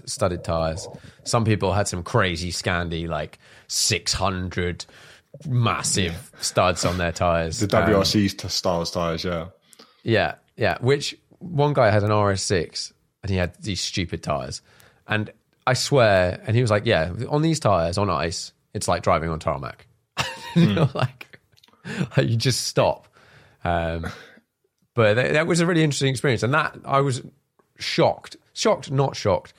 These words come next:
Speaker 1: how much grip moving forwards that nine eleven had. 'Cause it's just all that, I guess it's, it's just
Speaker 2: Yeah. You've definitely got
Speaker 1: the
Speaker 2: the
Speaker 1: weight
Speaker 2: weight in the
Speaker 1: going
Speaker 2: right
Speaker 1: over and
Speaker 2: place.
Speaker 1: stuff.
Speaker 2: nine elevens in snow are a joy, genuine. I've not driven an older one like that, but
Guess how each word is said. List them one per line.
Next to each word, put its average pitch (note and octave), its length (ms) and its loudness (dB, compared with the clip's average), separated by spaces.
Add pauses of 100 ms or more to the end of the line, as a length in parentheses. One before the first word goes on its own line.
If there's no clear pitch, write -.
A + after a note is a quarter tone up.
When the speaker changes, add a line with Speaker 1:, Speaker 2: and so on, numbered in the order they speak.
(140)
Speaker 1:
how A2+ 200 0
much G2+ 220 -4
grip G#2+ 380 0 (680)
moving G2+ 340 2
forwards F2 640 -2 (560)
that F2+ 160 0
nine F2+ 220 2
eleven E2 340 0
had. E2 280 -2 (380)
'Cause A2+ 140 -6
it's B2+ 120 -8
just - 120 -6
all A#2 120 -4
that, F#2+ 140 -2 (120)
I A#2+ 80 -2
guess D3 160 -4
it's, A2+ 220 -12
it's - 280 -10
just - 160 -8 (160)
Speaker 2:
Yeah. A#2+ 400 0 (400)
You've G#2+ 280 -8
definitely C3+ 280 2
got A#2 60 4
Speaker 1:
the G#2+ 60 2
Speaker 2:
the G2+ 80 6
Speaker 1:
weight - 80 6
Speaker 2:
weight A2 160 2
in G#2 100 2
the F#2+ 60 4
Speaker 1:
going F#2+ 80 4
Speaker 2:
right F#2 100 4
Speaker 1:
over - 0 -
and F2 80 0
Speaker 2:
place. F#2 180 2
Speaker 1:
stuff. E2+ 400 -2 (240)
Speaker 2:
nine A#2+ 240 2
elevens G#2 320 2
in F#2+ 80 0
snow G2 260 0
are F2 280 -2 (160)
a F#2+ 80 -6
joy, F2+ 460 -4
genuine. E2+ 380 -6
I've G2 100 0
not G#2+ 200 0
driven F2+ 240 -2
an F2 100 -2
older F2+ 280 2
one F2+ 260 -4
like E2 140 -2
that, F2 260 -2
but F2 260 -8